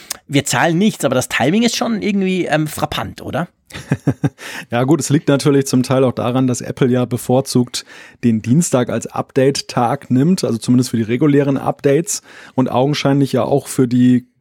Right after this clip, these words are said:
Speaker 2: kleinen Zwischenupdates dann meistens Anfang der Woche wählt. Also da sind wir echt gut gelegen, dass wir die immer mitnehmen.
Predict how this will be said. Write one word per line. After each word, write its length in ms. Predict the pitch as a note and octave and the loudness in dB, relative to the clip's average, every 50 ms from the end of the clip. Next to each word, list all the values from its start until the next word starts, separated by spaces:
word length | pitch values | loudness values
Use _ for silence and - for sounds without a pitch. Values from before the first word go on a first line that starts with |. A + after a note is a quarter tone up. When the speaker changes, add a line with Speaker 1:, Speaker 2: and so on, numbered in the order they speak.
| _ | _
Speaker 2:
kleinen 500 | - - - A#2 A#2+ C3+ C#3 C#3+ C3+ B2+ | -14 -6 -2 -2 0 2 2 2 2 0
Zwischenupdates 840 | - - F3 G3 - D3+ B2+ - B2 A#2+ - - G#2+ A2+ B2 A#2+ - | 0 0 -2 0 0 0 -2 -2 -4 -4 -4 -4 -2 -2 -2 -4 -2
dann 320 | - B2 A#2+ A#2+ B2 A#2+ - | 0 2 4 4 2 2 -2
meistens 420 | - A2+ A2+ C3 C3+ - C3+ B2 A#2 | -4 -4 -2 -2 0 0 0 0 -2
Anfang 380 | - - C#3+ C3 - C3+ B2 | -2 -4 -6 -2 0 0 0
der 140 | A2+ A#2 G#2+ | 0 0 0
Woche 280 | A#2 D3 - D#3 A2+ G2 | 0 0 2 0 0 0
wählt. 260 | A2 A2 A2 G#2+ - | -2 -4 -4 -6 -8
Also 180 | G2+ A2+ B2 | -6 -6 -4
da 100 | A#2 B2+ | -2 0
sind 180 | B2 C#3 D3 C3+ | 0 0 2 2
wir 120 | C#3+ B2 | 0 2
echt 200 | - D3 C#3+ - | 2 0 -2 0
gut 200 | - D#3 D#3+ - | 0 0 0 2
gelegen, 360 | - C3+ A#2+ B2 C3+ D3 C#3+ C3+ | 2 2 2 4 4 2 2 2
dass 200 | A#2+ - - - | 0 0 0 -2
wir 80 | B2 | -2
die 100 | A2+ C3+ | 0 0
immer 140 | B2 C3 B2 | 0 2 2
mitnehmen. 540 | B2 C3 C3 - - A#2+ G#2+ G2 F#2 F#2 | 0 0 -2 0 0 0 0 0 -4 -10